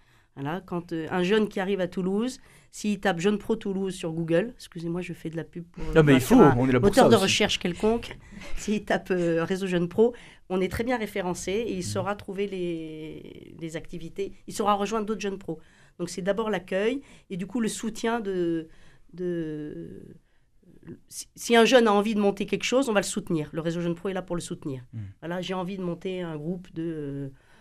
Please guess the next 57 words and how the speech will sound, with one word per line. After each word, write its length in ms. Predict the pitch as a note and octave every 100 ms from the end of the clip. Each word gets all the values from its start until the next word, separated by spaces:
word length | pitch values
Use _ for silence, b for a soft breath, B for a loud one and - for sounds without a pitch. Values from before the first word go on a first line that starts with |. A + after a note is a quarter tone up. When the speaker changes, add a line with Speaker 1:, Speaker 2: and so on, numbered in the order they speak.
| b b
Speaker 1:
de 280 | C#3+ C#3+ C#3+
chant, 380 | C#3 - D#3 C#3+
euh, 440 | C3 B2+ B2 A#2+ A#2+ A2+ -
rock, 460 | A#2 C#3 - - - _
je 60 |
sais 60 | -
pas 60 | A#2+
quoi, 180 | B2 F3 D3
ben, 120 | B2+
pourquoi 320 | - - C#3
pas. 240 | C3+ A3+ - b b b -
Euh, 180 | D#3 D3+ D3
on 60 | D3+
va, 240 | E3 D#3+
euh, 240 | D3 C#3+ C#3
on, 300 | D3 - C#3+ D3 _
je 60 | -
sais 60 |
pas, 120 | - C#3+
je 100 | -
dis 80 | C#3
n'importe 300 | C#3+ - -
quoi, 180 | E3 E3+
mais 200 | D3 C#3+ B B B
voilà, 180 | D#3+ -
on 120 | E3+
est 80 | G#3
là 120 | A#3+
pour 160 | A#3+ G#3
le 40 |
soutenir. 320 | G3+ F#3+ F3
Le 80 | E3
réseau 260 | E3 F3+ G#3
est 60 | F#3+
là 120 | G#3
pour 260 | G#3+ G#3
soutenir, 400 | - G3 G3+ G#3 A#3 B B
pour 160 | - F3+
l'aider 160 | F3 G3
à 60 |
communiquer. 540 | F#3 F3+ F3 E3 F#3+ G#3+
Tout, 100 | - _ _
et 280 | D#3+ D#3 F3
du 100 | E3
coup, 160 | F3+ A3
il, 180 | F3+ E3+ -
il, 140 | B2+ -
l'autre 360 | D#3+ A#3 -
mission, 360 | G3+ G3 G#3 F#3 b b b
ça 140 | - F3+
va 80 |
être 140 | F3+ F3+
autour 160 | F3+
de 40 | E3+
la 100 | D#3
communication. 720 | F#3 F#3 F3 F3 - F3 - -
Speaker 2:
Mhm. 80 | -